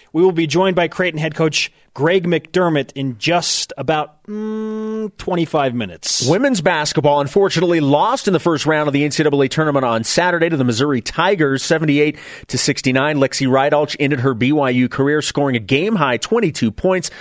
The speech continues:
Speaker 2: Kalani Purcell tied a career high in points with nineteen.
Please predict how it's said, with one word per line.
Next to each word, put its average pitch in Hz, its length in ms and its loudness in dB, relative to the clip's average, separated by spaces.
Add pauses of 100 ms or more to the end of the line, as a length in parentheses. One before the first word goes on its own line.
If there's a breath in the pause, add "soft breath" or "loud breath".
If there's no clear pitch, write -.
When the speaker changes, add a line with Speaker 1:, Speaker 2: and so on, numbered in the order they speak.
(160 loud breath)
Speaker 2:
Kalani 127 320 -2
Purcell 147 400 0
tied 143 300 0
a 123 80 2
career 143 280 0
high 131 180 0
in 117 120 -2
points 151 480 0 (260 loud breath)
with 127 300 0 (100)
nineteen. 98 840 -2